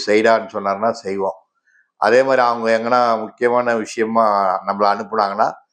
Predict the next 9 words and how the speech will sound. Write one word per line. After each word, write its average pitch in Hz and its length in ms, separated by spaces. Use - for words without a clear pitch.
நாங்க 101 340
போயிட்டு 104 340
வருவோம். 87 360
அதே 139 280
மாதிரி 135 240
புரட்சித் 123 300
தலைவர் 113 360
வந்து 113 180
முக்கியமா 160 560